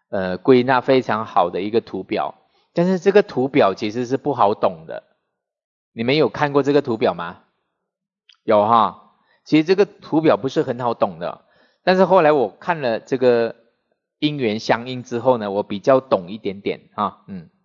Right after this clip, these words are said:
那我们，呃，讲完几部经，<clears throat> 讲完几部经之后，我再跟大家讲这个图哈。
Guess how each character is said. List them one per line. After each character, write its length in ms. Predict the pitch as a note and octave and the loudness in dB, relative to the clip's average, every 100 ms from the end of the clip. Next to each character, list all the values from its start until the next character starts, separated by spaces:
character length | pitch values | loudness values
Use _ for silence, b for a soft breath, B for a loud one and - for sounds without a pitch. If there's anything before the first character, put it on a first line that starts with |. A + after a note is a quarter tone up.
| _ _ _ _ _ _ | _ _ _ _ _ _
那 140 | D#3+ | 2
我 100 | D3+ | 4
们， 300 | A2+ A2 A2+ - _ - | 2 -2 -6 -16 _ -4
呃， 580 | G#2 G2 G2 G2 F#2+ G#2 B B B B B B _ _ _ | 0 0 0 -2 -6 -12 B B B B B B _ _ _
讲 300 | - A2+ G2+ | 0 0 2
完 300 | G2+ G2+ A2+ | 2 2 0
几 180 | - A2 | -4 -6
部 220 | F#2+ C#3+ | 2 4
经， 360 | C#3+ C#3 C3 C3 _ _ _ _ _ _ _ _ | 4 0 -4 -10 _ _ _ _ _ _ _ _
<clears throat> 640 | E3+ - _ _ _ _ | -20 -20 _ _ _ _
讲 180 | - A2+ | -2 0
完 180 | A2 B2 | 2 0
几 160 | - G#2 | 0 -2
部 180 | G#2 C3+ | 2 2
经 220 | C3 A#2+ | 0 -2
之 160 | A2+ | 0
后， 180 | A#2 C3 | 4 4
我 120 | A2 | 4
再 160 | G2 A#2 | 2 -2
跟 160 | A#2 A2 | -2 -2
大 120 | A#2 | 0
家 140 | A2 | 0
讲 220 | G2 F#2 F2 | -4 -6 -8
这 100 | G#2 | -4
个 100 | G#2+ | -4
图 380 | - F2+ D#2+ | -4 -10 -10
哈。 320 | G2+ G2 D#2+ | -8 -8 -8